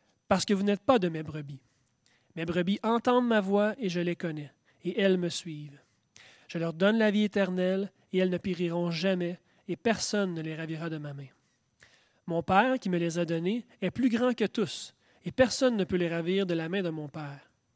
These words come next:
Moi et le Père, nous sommes un. » Alors les Juifs prirent de nouveau des pierres pour le lapider. Jésus leur dit, « Je vous ai fait voir plusieurs bonnes œuvres venant de mon Père, pour laquelle me lapidez-vous ? »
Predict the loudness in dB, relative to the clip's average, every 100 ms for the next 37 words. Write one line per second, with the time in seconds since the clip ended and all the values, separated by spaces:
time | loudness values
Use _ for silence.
0 | _ _ _ -2 2 2 2 2 0 4
1 | 2 2 -2 -6 -8 -6 -4 -4 -6 -12
2 | -12 -12 -14 _ _ _ _ _ _ -20
3 | _ _ _ _ -8 -2 -2 -2 -2 0
4 | 0 0 2 4 4 2 2 2 2 -2
5 | 0 2 2 0 -2 -2 -2 -4 -10 -12
6 | _ _ _ _ _ _ _ _ -8 -2
7 | 2 6 6 4 -2 -10 -14 _ _ _
8 | -6 -4 0 0 4 2 4 4 4 4
9 | 6 6 6 4 4 4 4 2 2 2
10 | -2 -4 -2 0 0 -4 -14 -20 _ _
11 | 2 4 6 4 4 0 -2 -4 -2 -2